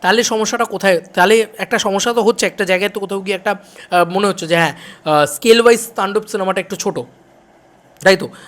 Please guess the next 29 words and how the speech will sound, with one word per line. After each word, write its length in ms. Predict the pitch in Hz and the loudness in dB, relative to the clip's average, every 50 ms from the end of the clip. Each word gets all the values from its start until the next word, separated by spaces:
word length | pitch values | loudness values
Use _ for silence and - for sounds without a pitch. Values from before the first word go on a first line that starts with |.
| - - | -12 -4
থাইল্যান্ডের 380 | - 180 190 202 214 214 220 214 | 0 2 2 2 2 2 0 -2
পোর্শনটা 420 | - 202 185 - 208 202 196 208 | -2 -4 -6 -4 -4 -4 -4 -2
না 100 | 202 190 | 0 2
হয় 160 | 202 208 202 202 - - - | 2 2 0 -2 -6 -8 0
ধরো 160 | - 202 214 | 2 2 2
তিরিশ 320 | 214 214 208 214 202 - 208 | 2 0 -2 -4 -4 -4 -4
মিনিটের 240 | 185 180 175 170 151 160 165 - _ - | -4 -2 -2 -2 -4 -4 -8 -14 _ -14
সিনেমার 300 | - - 196 185 185 185 | -6 -2 0 0 0 0
ভিতরে 200 | 190 190 247 262 | -2 -4 -6 -8
থাইল্যান্ড, 540 | 254 196 180 165 185 190 196 190 - - - | -8 -10 -10 -8 -8 -8 -10 -12 -16 -10 -4
আহ, 180 | - 190 185 170 | -2 0 0 0
পোর্শনটা 440 | 170 196 196 185 - 220 226 262 | -2 -4 -6 -6 -6 -6 -4 -6
তিরিশ 300 | 254 254 247 208 175 - - | -6 -6 -8 -8 -8 -8 -10
মিনিট 180 | 170 147 - - | -12 -14 -12 -14
থাকলো, 260 | 131 120 - - - _ _ - - - - - | -16 -16 -18 -20 -20 _ _ -20 -20 -20 -10 -4
তোমাকে 200 | 214 240 233 226 | -4 -2 -2 -2
তিরিশ 300 | 220 226 208 208 - - | -4 -6 -6 -8 -6 -4
মিনিট 180 | 226 196 196 196 | -2 -2 0 0
একটা 200 | 185 175 185 170 | 0 0 0 0
ভিজুয়াল 340 | 143 160 156 151 180 165 160 | 0 -2 0 2 2 2 2
ট্রিট 280 | 170 - 196 165 - | 0 -4 -4 -4 -2
দিয়ে 160 | 165 156 139 | -2 -2 -2
দিল, 120 | 127 131 135 | -2 -4 -6
একটা 180 | 139 135 156 | -4 -4 -4
বড় 200 | 156 156 165 175 | -2 -2 -2 -2
কিছু 200 | 160 160 147 151 | -2 -6 -10 -10
দিয়ে 140 | 143 147 139 | -12 -12 -14
দিল, 120 | 135 131 - - - - - - - - - - | -14 -16 -20 -20 -20 -20 -20 -20 -20 -20 -20 -6
কিন্তু 140 | - 180 190 | -2 -2 -2